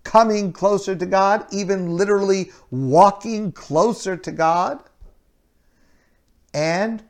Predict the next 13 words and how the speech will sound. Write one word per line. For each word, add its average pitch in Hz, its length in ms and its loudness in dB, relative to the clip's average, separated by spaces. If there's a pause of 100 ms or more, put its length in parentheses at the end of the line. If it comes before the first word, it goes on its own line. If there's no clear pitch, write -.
(100)
when 135 240 -6
we 151 120 -6
study, 95 480 -12 (920)
when 98 180 -12
we 98 120 -12
study 170 480 -2
the 160 140 -4
Parsha, 175 680 0 (600)
when 127 260 -4
we 120 100 -4
repeat 170 640 -6 (320)
the 123 400 -2 (160)
passages 214 960 0